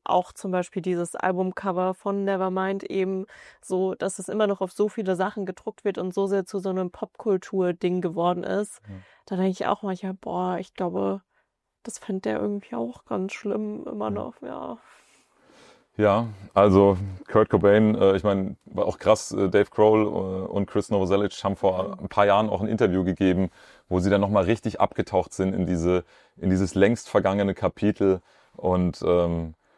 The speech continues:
Speaker 2: ja, wo, wo du merkst, die beiden waren auch eigentlich super jung und, äh, und naiv und wussten gar nicht, was, von was Kurt Cobain da immer so schreibt. Also ja, Cobain war einfach ein, wie soll ich sagen, äh, eine Lost Soul, ein, ein düsterer Geselle,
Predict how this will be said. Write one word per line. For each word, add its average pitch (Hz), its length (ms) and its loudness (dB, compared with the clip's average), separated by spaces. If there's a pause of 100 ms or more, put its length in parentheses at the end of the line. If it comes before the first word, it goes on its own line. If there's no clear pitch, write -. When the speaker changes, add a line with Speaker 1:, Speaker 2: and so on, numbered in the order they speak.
(140)
Speaker 2:
ja, 95 280 4
wo, 104 120 8 (120)
wo 98 120 4
du 110 100 4
merkst, 107 560 0 (100)
die 110 100 2
beiden 110 360 2
waren 101 140 2
auch 110 240 2
eigentlich 104 320 -2
super 110 300 0
jung 123 500 0 (300)
und, 104 380 0
äh, 98 240 2
und 104 240 0
naiv 113 480 2
und 98 160 0
wussten 113 320 0
gar 101 200 2
nicht, 107 320 -4
was, - 400 -4
von 104 200 -4
was 107 180 -4
Kurt 113 220 2
Cobain 98 320 0
da 98 80 4
immer 101 220 0
so 92 120 0
schreibt. 95 480 2
Also 90 320 6 (500)
ja, 95 260 4 (120)
Cobain 98 380 4
war 98 100 6
einfach 98 300 2
ein, 92 180 4 (320)
wie 90 120 0
soll 101 120 8
ich 95 60 0
sagen, 90 440 4 (800)
äh, 90 60 -8
eine 90 540 0
Lost 95 420 2
Soul, 104 360 6
ein, 95 160 -4
ein 98 180 0
düsterer 104 460 4
Geselle, 92 520 6